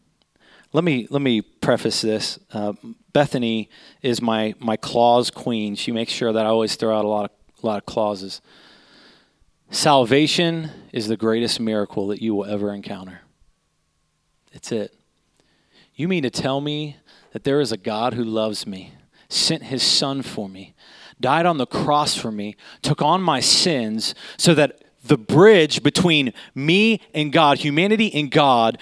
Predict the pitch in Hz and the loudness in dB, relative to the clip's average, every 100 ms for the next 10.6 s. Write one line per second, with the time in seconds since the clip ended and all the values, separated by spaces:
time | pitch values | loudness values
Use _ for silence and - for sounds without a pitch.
0 | - - 175 170 147 180 139 190 175 - | -6 2 4 4 4 4 6 6 6 4
1 | 160 - - 165 160 127 147 185 - - | 2 2 2 0 0 -2 0 0 -2 -8
2 | - 160 160 202 208 147 - 143 - 185 | -2 2 2 4 2 2 2 0 0 -2
3 | - 147 127 - 120 131 170 - - 156 | -2 -2 -2 -2 0 0 -2 -6 0 4
4 | 196 208 190 - 151 170 175 139 120 143 | 4 2 0 -2 -2 0 0 0 2 0
5 | - 143 165 - 127 143 190 226 196 165 | 2 0 0 0 0 4 8 8 8 6
6 | - - 160 180 190 175 170 170 165 156 | 2 -2 2 2 2 2 2 4 4 4
7 | 151 139 160 165 156 - 175 185 190 196 | 2 2 0 -2 -6 0 4 6 4 2
8 | 196 143 185 190 147 131 131 160 180 196 | -2 -2 -2 0 0 2 2 2 4 2
9 | 196 - - 139 - 180 196 147 156 117 | 0 -6 -4 -2 2 4 4 2 -2 -2
10 | 117 165 202 226 - - | 2 4 6 6 4 -2